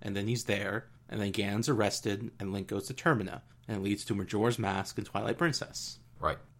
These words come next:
Speaker 1: Then there is the downfall timeline, where Link loses, and Ganon kills him. And then there is the imprisoning war, and Ganon is sealed, and that leads to A Link to the Past.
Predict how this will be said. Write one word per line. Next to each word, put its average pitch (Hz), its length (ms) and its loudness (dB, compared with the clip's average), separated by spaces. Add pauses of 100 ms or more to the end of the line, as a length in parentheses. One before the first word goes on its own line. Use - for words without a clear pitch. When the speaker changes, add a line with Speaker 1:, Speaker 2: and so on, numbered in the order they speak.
Speaker 1:
Then 107 540 4 (160)
there 101 140 -2
is 98 100 -2
the 95 100 -6
downfall 113 580 4
timeline, - 280 -8 (260)
where 101 140 2
Link 139 460 4 (260)
loses, 98 1000 4 (120)
and 98 220 -4
Ganon 143 520 4
kills 135 580 4
him. - 160 -12 (300)
And 104 160 -2
then 143 240 8
there 131 180 8
is 131 360 6 (140)
the 113 140 4
imprisoning 127 720 4
war, 107 560 4 (200)
and 101 200 -2
Ganon 147 360 6
is 143 140 4
sealed, - 640 0
and 107 140 -2
that 120 280 6
leads 113 400 4
to 101 280 2
A 98 60 -2
Link 107 320 0
to - 80 -2
the 110 80 2
Past. - 640 -8